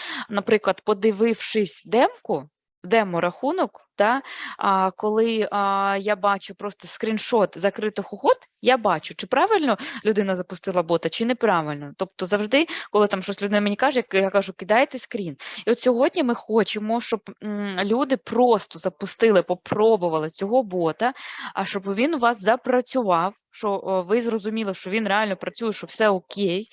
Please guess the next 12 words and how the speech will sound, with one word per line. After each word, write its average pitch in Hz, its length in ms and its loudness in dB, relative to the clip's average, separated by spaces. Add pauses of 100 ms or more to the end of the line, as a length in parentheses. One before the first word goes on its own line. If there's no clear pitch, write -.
(500)
і 240 260 -2
поскидали 240 640 2
нам 226 360 2 (240)
хоча 277 440 2
б 294 120 -6
там 214 280 0
три-п'ять 214 1120 2
угод, 190 380 -2 (500)
да, 220 300 2 (400)
а, 202 320 2
три-п'ять 226 600 -2
угод, 214 380 -4